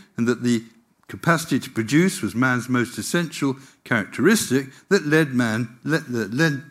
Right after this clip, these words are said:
Marx in eighteen forty-four to conclude that estranged labour formed the basis of all other forms of estrangement, and therefore the whole of human servitude was involved in the relation between the worker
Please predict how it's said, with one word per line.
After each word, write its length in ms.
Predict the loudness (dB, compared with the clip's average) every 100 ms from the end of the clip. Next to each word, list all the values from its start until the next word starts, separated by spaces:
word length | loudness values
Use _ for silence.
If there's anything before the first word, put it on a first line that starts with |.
| -4
Marx 640 | 2 4 4 0 -8 -14 _ _ -8
in 120 | 0
eighteen 320 | 2 2 -2
forty-four 580 | -2 -4 -6 2 4 4
to 140 | 2 0
conclude 480 | 2 4 4 6
that 200 | 4 2 -2 -20 _ -4
estranged 600 | -2 2 4 6 4 4
labour 440 | 6 8 6 4 -2
formed 360 | 2 4 4
the 60 | 2
basis 500 | 2 0 0 -6 -8 -6
of 120 | 0
all 260 | 4 4 2
other 180 | 0 -2
forms 380 | -2 -2 -4
of 100 | -8
estrangement, 760 | -14 -6 -4 -4 -4 -6 -6 -8 _ _ _ _ -2
and 160 | 2
therefore 400 | 4 4 4 2
the 100 | 2 0
whole 300 | 0 0 -2 -8 _ -6
of 100 | -4
human 640 | 0 2 2 0 -4 -16 _
servitude 840 | -4 6 8 8 4 2 4 4 0 -10 -20 _
was 160 | -4 0
involved 560 | 0 2 4 4 2 0
in 120 | 2
the 100 | 2
relation 580 | 2 2 0 -4 -8 -8
between 360 | -10 -4 -4 -4
the 140 | -10 -16 _ _ -2
worker 460 | -2 -2 -6 -8